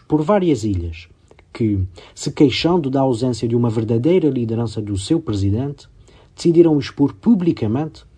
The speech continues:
o que achavam da atual situação política nos Açores. Digo que não é novidade porque as vozes discordantes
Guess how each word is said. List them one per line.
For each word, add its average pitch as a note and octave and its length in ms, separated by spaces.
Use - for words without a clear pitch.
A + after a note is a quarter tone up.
o C#3 80
que - 180
achavam G2+ 540
da A2+ 180
atual A2+ 280
situação G#2+ 500
política F#2+ 460
nos F#2+ 180
Açores. F#2+ 520
Digo D#3 260
que - 80
não C#3+ 220
é F#3+ 80
novidade C3 640
porque D3+ 500
as C3 160
vozes A#2+ 420
discordantes A2+ 880